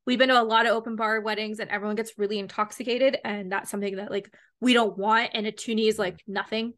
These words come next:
Speaker 1: It's two dollars. It's literally toonie. Um,
Speaker 2: Yeah.
Speaker 1: but, like, I had the venue, like, picked out. We went, I saw it. We felt, we both fell in love with it. And 'cause, like, we were hemming and hawing about, like, other venues, but they just,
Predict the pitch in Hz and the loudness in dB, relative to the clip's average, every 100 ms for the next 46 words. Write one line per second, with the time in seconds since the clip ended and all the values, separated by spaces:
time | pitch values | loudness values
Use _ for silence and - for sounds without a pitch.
0 | _ - - 214 220 202 - - 233 233 | _ -20 -8 -4 -2 -4 -8 -4 2 4
1 | 226 214 214 - _ _ 240 233 262 254 | 6 6 4 -4 _ _ -4 -2 -4 -8
2 | _ - - - 214 214 202 - 170 _ | _ -20 -10 0 0 0 -4 -10 -14 _
3 | _ _ _ _ _ _ _ _ - 226 | _ _ _ _ _ _ _ _ -4 0
4 | 220 220 233 233 247 240 226 220 220 - | 2 2 2 2 2 2 2 4 0 -4
5 | _ _ _ _ _ 208 175 240 233 233 | _ _ _ _ _ -12 -2 -2 0 -2
6 | 226 220 185 - 214 214 220 220 202 202 | -2 -4 -6 -8 -4 4 4 6 4 4
7 | 208 214 214 220 226 - 233 214 214 208 | 2 2 2 -2 -6 -2 4 6 6 4
8 | 214 208 233 208 196 - 214 220 - 214 | 0 -2 0 0 0 -2 -2 -2 -2 -2
9 | 214 202 202 190 208 214 220 - - - | -2 -4 -6 -6 -6 -4 -6 -8 -8 -2
10 | 214 208 202 196 - _ 254 247 247 254 | 2 2 0 -4 -10 _ -2 -2 0 0
11 | 233 247 247 247 214 220 214 214 214 214 | 0 -2 -2 -4 0 2 2 2 0 -2
12 | 208 208 - _ _ _ _ _ _ 240 | 0 -2 -4 _ _ _ _ _ _ 0
13 | 240 233 214 220 233 220 208 214 214 214 | 4 4 4 2 2 -2 -2 -2 -2 -2
14 | 220 | -6